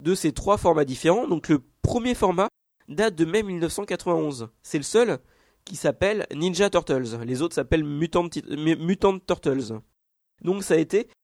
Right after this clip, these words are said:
diffusé en fait sur une chaîne de, satellitaire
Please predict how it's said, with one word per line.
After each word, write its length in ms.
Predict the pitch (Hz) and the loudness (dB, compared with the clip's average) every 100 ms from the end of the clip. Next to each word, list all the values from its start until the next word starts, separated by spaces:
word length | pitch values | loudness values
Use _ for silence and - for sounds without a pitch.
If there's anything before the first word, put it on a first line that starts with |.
| - | -12
diffusé 400 | 160 - 175 226 | -8 -6 0 2
en 100 | 170 | 2
fait 320 | 196 220 131 - _ _ _ _ _ _ - | 0 -2 -4 -14 _ _ _ _ _ _ -10
sur 200 | - 160 | 0 0
une 60 | 147 | 2
chaîne 300 | 220 220 160 | 2 2 2
de, 180 | 151 | 2
satellitaire 760 | 143 185 185 175 160 190 190 | 4 2 0 -2 0 0 0